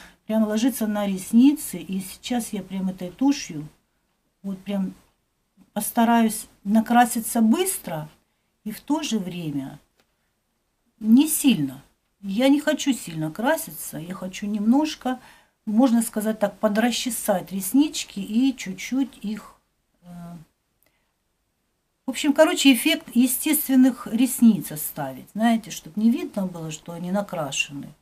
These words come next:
а чтобы казалось, что они у меня такие и есть.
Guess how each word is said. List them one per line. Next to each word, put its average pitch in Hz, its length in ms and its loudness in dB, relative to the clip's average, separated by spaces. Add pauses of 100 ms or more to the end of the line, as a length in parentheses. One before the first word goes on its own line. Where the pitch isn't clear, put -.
(720)
а 262 160 2
чтобы 269 300 0
казалось, 262 520 2
что - 200 -8
они 196 160 -2
у 196 40 -2
меня 185 140 -4
такие 170 540 -10 (100)
и 214 100 -6
есть. 147 540 -12